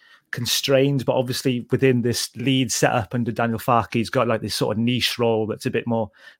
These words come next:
build-uppy, which suits him a bit better, I think. But, um, yeah, I think just minutes,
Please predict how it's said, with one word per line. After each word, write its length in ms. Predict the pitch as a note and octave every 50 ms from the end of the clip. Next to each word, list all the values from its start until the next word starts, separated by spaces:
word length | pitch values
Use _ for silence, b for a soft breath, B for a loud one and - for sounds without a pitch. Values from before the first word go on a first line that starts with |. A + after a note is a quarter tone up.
| - A#2
build-uppy, 720 | - C#3 B2 B2 B2 A#2 A#2+ G#2 - - - A2+ A2+ G#2+ _ _ _ _ _ _ _ _ -
which 180 | - G#2+ -
suits 300 | - - C3+ A#2+ A2+ -
him 80 | A2 G#2+
a 60 | A2
bit 180 | - B2 A2 -
better, 300 | A2+ A2 - - - G#2+
I 60 | F#2+
think. 240 | F#2+ A2+ G#2 F2+ - -
But, 160 | A#2 - A2+
um, 240 | A#2 A#2 A2+ G#2+ - _ _ b b b b b b b
yeah, 180 | D3+ A#2+ A#2
I 60 | A#2 B2
think 160 | F3+ F3 -
just 140 | F3 A2 B2
minutes, 600 | A#2+ C#3 C#3+ C#3+ B2 - - - - - -